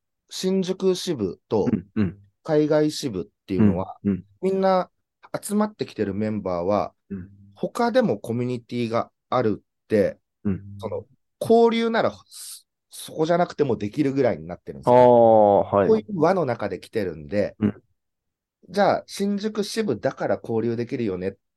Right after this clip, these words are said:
Speaker 1: ていうふうにはならないんですよね。なんかもう、
Speaker 2: うん、うん、うん、うん。
Speaker 1: それぞれがあるので。
Speaker 2: はい、はい。
Speaker 1: ってなった場合は、でも有効なのが、
Speaker 2: うん。
Speaker 1: 機会を提供する。
Speaker 2: うん、
Speaker 1: その人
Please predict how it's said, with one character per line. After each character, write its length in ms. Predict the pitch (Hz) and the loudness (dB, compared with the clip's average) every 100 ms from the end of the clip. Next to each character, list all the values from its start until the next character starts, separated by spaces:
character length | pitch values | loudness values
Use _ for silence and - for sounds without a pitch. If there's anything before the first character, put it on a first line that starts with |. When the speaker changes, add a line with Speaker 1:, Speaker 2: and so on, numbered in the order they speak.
| _ | _
Speaker 1:
て 100 | - | 0
い 60 | 160 | 0
う 60 | 156 | 0
ふ 40 | |
う 20 | |
に 60 | 123 | -2
は 80 | 78 | -6
な 180 | 95 107 | -6 -4
ら 80 | 131 | -2
な 100 | 104 | -4
い 20 | |
ん 40 | 87 | -6
で 40 | |
す 60 | 80 | -12
よ 60 | |
ね。 140 | 87 - | -14 -4
な 100 | 107 | 0
ん 160 | 110 87 | 2 2
か 60 | |
も 0 | |
う、 0 | |
Speaker 2:
う 40 | 104 | -2
ん、 100 | 98 | -4
う 20 | |
ん、 60 | 87 | -6
う 60 | |
ん、 40 | 104 | -4
う 20 | |
ん。 20 | |
Speaker 1:
そ 60 | 95 | 0
れ 80 | 120 | 0
ぞ 120 | 101 | 0
れ 80 | 85 | -2
が 160 | 85 - | -6 -6
あ 120 | 110 | -6
る 80 | 92 | -6
の 100 | 78 | -4
で。 80 | |
Speaker 2:
は 120 | 95 90 | -2 -2
い、 100 | - - | -6 -6
は 220 | 95 80 | -6 -6
い。 20 | |
Speaker 1:
っ 40 | - _ _ | -10 _ _
て 160 | - 202 | -10 -8
な 120 | 202 | -8
っ 80 | _ - | _ -6
た 120 | 123 | -6
場 240 | 107 107 | -4 -2
合 180 | 101 107 | -2 0
は、 380 | 147 175 101 - | 0 0 -2 -4
で 100 | 117 | -6
も 140 | 101 101 | -6 -6
有 220 | 98 110 - | -8 -10 -8
効 200 | 110 113 | -6 -6
な 140 | 117 | -6
の 160 | 110 104 | -6 -2
が、 280 | 131 131 | -2 -2
Speaker 2:
う 20 | - | -6
ん。 20 | _ _ _ _ _ | _ _ _ _ _
Speaker 1:
機 200 | - - | -14 -2
会 280 | 190 131 95 | 2 4 2
を 60 | |
提 300 | 82 98 85 | -4 -6 -8
供 260 | - 76 64 | -8 -10 -10
す 180 | - - | -14 -14
る。 160 | - _ _ _ _ _ | -16 _ _ _ _ _
Speaker 2:
う 60 | 110 | 0
ん、 360 | 104 92 151 - | 0 0 -8 -12
Speaker 1:
そ 140 | - 120 | -4 0
の 140 | 107 | 0
人 140 | - | -2